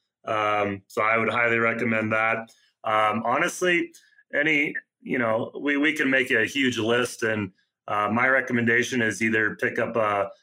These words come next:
a couple crowlers, a couple six packs, and take, uh, take the trip up to Red Rocks and maybe watch a, uh, a concert up there or watch a sunrise, sunset. It's,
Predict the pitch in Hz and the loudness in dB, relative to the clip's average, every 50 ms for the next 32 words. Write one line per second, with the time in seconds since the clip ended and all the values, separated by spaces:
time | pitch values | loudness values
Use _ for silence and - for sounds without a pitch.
0 | _ _ - 101 92 - 131 120 - 117 107 - - 123 113 113 117 113 117 117 | _ _ -10 -10 -6 -4 -4 -2 -2 -2 -4 -4 -2 0 2 2 2 4 2 2
1 | 113 110 110 104 - 120 113 - 110 - - 123 123 120 - - 123 120 117 117 | 2 0 -2 -2 -2 -4 -4 -4 -4 -6 -4 -4 -6 -6 -4 -4 -2 0 0 -2
2 | 113 - - 214 208 196 196 185 - _ _ _ _ _ _ _ _ - 135 120 | -2 -4 -4 -4 -4 -2 -4 -4 -6 _ _ _ _ _ _ _ _ -4 -2 -2
3 | 113 117 - 120 110 107 104 101 95 - 131 120 117 117 120 113 - - 123 113 | -2 0 0 0 0 2 0 -2 -2 -2 -4 -2 -2 -2 -4 -4 -2 -2 -2 0
4 | 117 120 113 113 117 - 139 - 110 110 113 117 120 113 110 104 98 - - - | 0 0 -2 -2 -2 -4 -4 -2 0 2 2 2 2 2 2 0 -2 -4 -4 -4
5 | 110 107 107 107 98 107 107 104 104 101 98 98 - 110 104 101 101 101 98 95 | -4 -2 -2 -2 -2 0 0 0 0 0 -2 -4 -4 -2 -2 0 0 0 0 0
6 | 95 95 95 92 - _ _ _ _ _ - 101 - - 120 110 107 107 - 117 | 0 -2 -4 -6 -8 _ _ _ _ _ -14 -12 -8 -6 -4 -4 -4 -4 -2 -2
7 | 110 110 104 - - 107 104 107 110 117 117 113 104 98 98 98 101 104 104 104 | -2 -2 -2 -2 -2 0 2 2 2 2 2 2 0 0 -2 -2 -2 -2 -2 -2
8 | - - 92 - - 117 110 107 107 107 107 107 107 - - 113 104 107 101 - | -4 -6 -8 -6 -4 -4 -4 -2 -2 -2 -2 -2 -2 -4 -4 -4 -4 -4 -4 -4
9 | - 120 110 110 107 107 101 - - - - - | -4 -2 0 0 0 -2 -4 -6 -8 -14 -16 -18